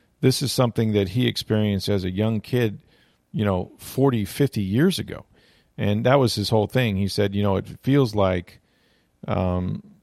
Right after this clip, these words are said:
you know, I'm reliving the past here, but, but that hopefully,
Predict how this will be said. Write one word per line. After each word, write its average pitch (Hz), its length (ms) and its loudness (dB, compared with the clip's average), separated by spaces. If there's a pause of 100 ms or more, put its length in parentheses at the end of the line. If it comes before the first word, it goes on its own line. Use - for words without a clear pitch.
(300)
you 110 120 0
know, 85 260 -2
I'm 101 240 0
reliving 110 520 2
the 82 60 -6
past 131 500 -2
here, - 200 -8 (200)
but, 98 340 2
but 95 160 0
that 90 140 -2
hopefully, 104 640 2